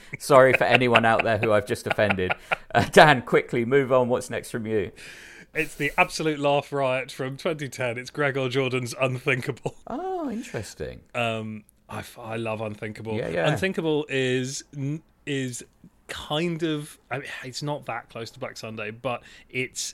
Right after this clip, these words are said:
Speaker 2: it's like Black Sunday if those two people were in a room, if the two leads were in a room together.
Speaker 1: Right.
Speaker 2: Samuel L. Jackson plays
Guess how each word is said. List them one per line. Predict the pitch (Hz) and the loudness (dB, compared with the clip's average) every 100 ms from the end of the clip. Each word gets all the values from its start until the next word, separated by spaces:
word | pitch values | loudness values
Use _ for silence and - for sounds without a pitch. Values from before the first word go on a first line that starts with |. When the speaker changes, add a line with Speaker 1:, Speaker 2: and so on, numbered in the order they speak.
| - | -10
Speaker 2:
it's | 131 123 | -10 -4
like | 147 143 - | -2 -2 -2
Black | 135 123 | -6 -4
Sunday | 127 120 113 | -6 -4 -6
if | - 113 - | -6 -10 -10
those | 120 113 | -8 -8
two | - 117 | -8 -12
people | 107 117 117 113 | -6 -6 -6 -8
were | 110 110 | -10 -10
in | |
a | 107 | -12
room, | 107 104 110 | -14 -14 -16
if | 127 | -14
the | 127 | -12
two | 127 120 | -10 -8
leads | 113 107 | -8 -10
were | 110 | -12
in | 104 | -10
a | |
room | 107 107 | -12 -14
together. | - - 98 - | -14 -14 -14 -2
Speaker 1:
Right. | 107 92 - - - | 2 2 0 -12 -14
Speaker 2:
Samuel | - 156 143 | -6 -4 -4
L. | |
Jackson | 123 123 - 120 113 113 | -4 -6 -8 -8 -8 -10
plays | - 113 110 110 | -8 -6 -6 -6